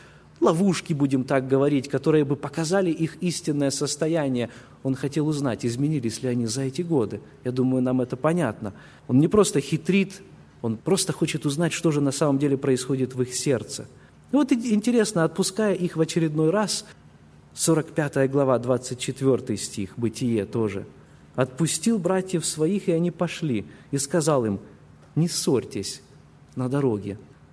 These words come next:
Я так часто видел эти слова, но почему-то не понимал и не осознавал, пока не перечитал эту историю теперь для подготовки этого слова, что эти слова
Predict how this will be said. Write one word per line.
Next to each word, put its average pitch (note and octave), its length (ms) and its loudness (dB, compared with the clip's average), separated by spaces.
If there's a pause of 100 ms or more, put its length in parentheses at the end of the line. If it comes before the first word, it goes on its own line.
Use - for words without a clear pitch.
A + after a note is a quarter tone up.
Я F#3+ 100 4
так A3+ 160 0
часто G#3+ 320 2
видел G3+ 260 4
эти F#3 160 2
слова, A3 360 2
но A#3 80 4
почему-то A3+ 500 2
не G#3+ 160 4
понимал G#3+ 560 4
и G3+ 60 6
не G3 100 2
осознавал, F#3+ 640 2
пока G3 280 2
не F#3 140 4
перечитал G3 800 4
эту E3 340 2
историю E3 600 4
теперь D#3+ 480 2
для C3 180 0
подготовки D3+ 920 0 (220)
этого C#3+ 340 0
слова, G#3+ 400 2
что F3 260 2
эти A3 220 0
слова G3 540 0